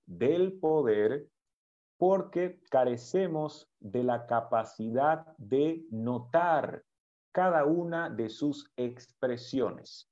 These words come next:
Porque ocurre que no siempre ya ese poder que podría oprimirnos, moldearnos, limitando nuestra libertad,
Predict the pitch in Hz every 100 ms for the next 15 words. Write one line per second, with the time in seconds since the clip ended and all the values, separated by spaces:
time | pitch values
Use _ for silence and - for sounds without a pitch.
0 | _ _ _ _ - 214 214 214 240 277
1 | 240 - 180 202 220 - _ _ - 117
2 | 170 233 226 - 175 175 147 127 151 139
3 | 151 147 101 120 135 147 135 127 127 139
4 | 120 120 120 127 139 139 - 127 123 120
5 | 113 113 147 143 135 123 120 120 117 135
6 | 147 143 120 127 120 - 117 117 107 113
7 | 135 147 147 127 127 123 120 120 120 120
8 | 120 127 135 143 139 127 117 117 117 117
9 | - 110 117 151 120 98 - 160